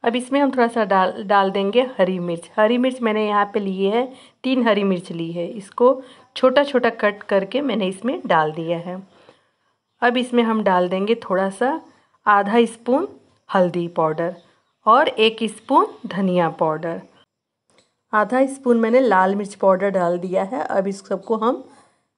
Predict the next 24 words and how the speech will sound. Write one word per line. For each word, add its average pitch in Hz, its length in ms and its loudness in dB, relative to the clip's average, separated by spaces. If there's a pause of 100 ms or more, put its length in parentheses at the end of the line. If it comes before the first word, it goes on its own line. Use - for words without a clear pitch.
(140)
थोड़ा 202 160 -2
सा 202 160 -2
फ्राई 185 340 2
करेंगे। 190 520 -2 (2750)
थोड़ा 220 140 -8
सा 220 160 -4
फ्राई 208 340 0
हो 196 200 -2
गया 202 220 -2
है 208 200 -2
अभी 202 180 -6
हमारे 202 280 -4
मसाले, 202 440 -2
तो 226 140 -8
इसमें 214 220 -4
मैं 214 240 -2
थोड़ा 196 200 -2 (120)
ए-, 226 200 -4 (360)
एक 285 280 2 (200)
कटा 226 300 2
हुआ 220 380 2
टमाटर 190 640 -2
छोटा 220 440 -2
छोटा 196 460 -6